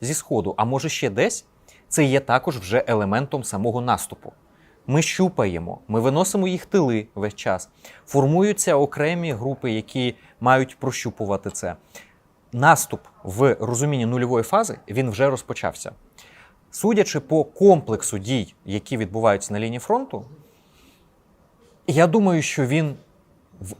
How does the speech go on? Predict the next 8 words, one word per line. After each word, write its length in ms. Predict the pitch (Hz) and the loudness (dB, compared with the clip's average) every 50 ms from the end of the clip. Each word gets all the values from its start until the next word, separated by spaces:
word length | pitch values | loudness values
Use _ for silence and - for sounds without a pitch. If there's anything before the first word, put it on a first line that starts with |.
| _ | _
активнішій 760 | - 147 - - - - 202 170 127 113 104 95 - - 98 | 0 0 0 0 0 2 2 2 2 2 -2 -4 -6 -8 -8
своїй 220 | - - 117 113 | -6 -6 -6 -4
фазі 360 | 107 - 185 233 233 - 110 110 - _ _ _ _ _ _ _ _ _ _ _ _ - | 0 2 2 2 2 0 -6 -12 -16 _ _ _ _ _ _ _ _ _ _ _ _ -8
розпочнеться 760 | 107 117 123 - - 139 - - 160 180 180 - - 127 - - _ _ - | -6 -6 -4 -4 -4 -4 -2 -2 -2 -2 -2 -2 -2 -4 -4 -6 _ _ -14
дуже, 520 | 107 101 101 113 170 139 107 - 87 80 - - _ _ _ _ | -12 -6 0 2 2 2 2 -2 -6 -12 -14 -16 _ _ _ _
дуже 440 | - 90 98 120 135 135 131 139 139 - _ _ | -8 -4 -2 -2 -2 -2 -4 -6 -10 -12 _ _
скоро. 320 | - - - - 87 - - - _ _ _ _ _ _ _ _ | -12 -10 -10 -10 -12 -12 -14 -20 _ _ _ _ _ _ _ _
Це 280 | - - 131 123 - | -2 2 2 2 2